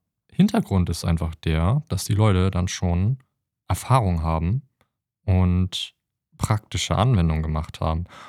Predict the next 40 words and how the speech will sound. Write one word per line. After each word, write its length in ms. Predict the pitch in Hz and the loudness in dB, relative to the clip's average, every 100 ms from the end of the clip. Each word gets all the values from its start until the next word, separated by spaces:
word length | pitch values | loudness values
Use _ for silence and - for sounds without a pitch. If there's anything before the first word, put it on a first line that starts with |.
| - | -6
Und 140 | - 95 | 0 0
das 140 | 104 | 0
fällt 280 | - 135 131 | 2 0 4
leider 320 | 101 101 98 | 2 2 2
im 80 | 90 | -2
Studium 840 | - - 143 151 98 87 85 98 147 - _ _ | -4 0 2 4 4 4 2 2 0 -4 _ _
meistens 1000 | - 101 123 143 - - 90 120 - - | 0 2 4 2 -2 0 2 2 -2 -6
sehr 220 | 101 104 | 0 2
unter 180 | 107 104 | 4 2
den 180 | 92 90 | 0 -2
Tisch. 440 | - 123 92 - - _ _ | 2 0 0 -8 -14 _ _
Also 200 | - 92 | 0 0
es, 180 | 95 - 127 120 | 0 -6 -14 -14
oder 340 | - 107 123 120 | 0 4 4 4
du 140 | 117 | 2
hast 160 | 117 - | 2 2
halt 120 | 107 | 0
ein 60 | |
Studium, 840 | 110 - 117 120 120 120 120 120 120 | 0 0 2 4 4 4 4 4 2
ähm, 280 | 104 104 104 | 2 2 2
es 100 | 104 | -2
kommt 140 | - 101 | 2 2
natürlich 260 | 95 101 | 2 0
auch 60 | 98 | 2
immer 140 | 98 | 2
auf 80 | 92 | 2
den 80 | 95 | -2
Studiengang 720 | - 104 95 90 90 92 98 | -2 -2 0 2 2 2 0
drauf 280 | 92 87 - | 0 -4 0
an, 220 | 95 87 | 0 2
das 100 | 85 | 0
ist 100 | 87 | -4
ganz 260 | - 87 - | -6 -6 -6
klar. 300 | - 90 82 - - - | 0 0 0 -4 -20 -6
Aber 240 | 92 90 90 | 0 2 2
meistens 420 | 92 98 104 - | 2 0 0 -2
hast 160 | 101 - | -2 0
du 60 | |
halt 140 | 95 98 | 0 0
auch 160 | 95 | -4